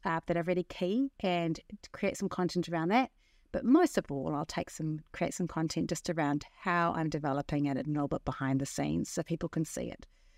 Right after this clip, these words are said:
because that will build interest. That will bu-, give me a good example, reason to talk about it. And I am starting that planning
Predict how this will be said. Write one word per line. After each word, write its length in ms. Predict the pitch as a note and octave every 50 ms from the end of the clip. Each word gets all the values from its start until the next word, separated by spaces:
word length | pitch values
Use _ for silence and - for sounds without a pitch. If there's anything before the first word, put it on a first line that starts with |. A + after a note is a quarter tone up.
| - - - -
because 680 | - F#3+ - - G3+ F#3+ F3 E3+ E3 D#3+ D#3+ - - - _ - -
that 340 | - F3 D#3 F#3+ F3+ F3 -
will 120 | G3+ F#3
build 340 | E3 - F#3 E3+ E3 E3+ - -
interest. 640 | E3+ F3 E3 - - F3 F3 D#3+ - - - - - - - _
That 160 | - F3 D#3 D#3
will 120 | E3 E3
bu-, 180 | E3 - F#3 F3
give 180 | - F#3 E3+
me 120 | F3+ F3 E3
a 20 |
good 180 | - - E3+ E3
example, 420 | D3+ - - C3+ D3 D#3 D3 - -
reason 240 | F3+ F3 - - D#3+
to 80 | - -
talk 220 | - - F3+ -
about 280 | F3 - E3+ E3 F3 G#3+
it. 140 | B3 B3 - _ _ _ _ _ - - - _ _ _ _ -
And 200 | F3+ F3 E3+ E3+
I 160 | - E3 D#3+
am 100 | D#3+ D#3
starting 600 | D3+ - - - G3 F3+ G3+ A3+ G3+ E3+ D#3 D3+
that 180 | C#3+ C#3 - -
planning 480 | - - C#3+ C3+ C#3 C#3 C#3+ D3 D3+